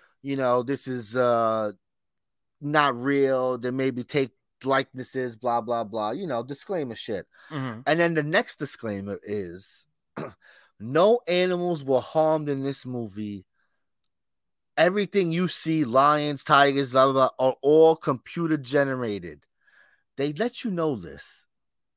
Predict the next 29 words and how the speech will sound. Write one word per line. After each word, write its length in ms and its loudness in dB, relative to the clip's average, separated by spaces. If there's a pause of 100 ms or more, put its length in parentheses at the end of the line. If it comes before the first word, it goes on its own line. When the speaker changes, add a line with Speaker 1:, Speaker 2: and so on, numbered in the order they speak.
(320)
Speaker 1:
because 240 -6
I'll 140 4
spoil 480 4
one 300 0
thing 280 -4
here. 280 -12
It 80 -20
doesn't 280 0
matter. 340 -8 (920)
At 140 2
one 220 4
point, 380 2 (360)
a 100 0
man 440 2
throws 320 0
a 60 6
tiger 500 0
at 100 -4
another 380 -6
man. 340 -12
I 120 4
just 180 0
want 260 2
you 120 2
to 180 2
hear 200 6
this. 200 -8
Speaker 2:
Obviously. 180 -14 (360)
Speaker 1:
Okay? 500 2